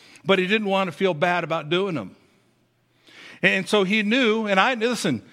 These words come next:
what God says is right and God says is wrong isn't changing,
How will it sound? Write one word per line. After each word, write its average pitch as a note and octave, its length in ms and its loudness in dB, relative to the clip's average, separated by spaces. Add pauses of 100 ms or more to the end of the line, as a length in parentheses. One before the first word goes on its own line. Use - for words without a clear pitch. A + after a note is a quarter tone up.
(380)
what G3 220 0
God A3+ 280 0
says A#3 280 0
is E3+ 140 -4
right G3 320 0
and F#3+ 100 -4
God G3+ 280 0
says G#3 200 0
is F3 140 -4
wrong F#3+ 260 0
isn't F3 220 -4
changing, E3+ 540 -2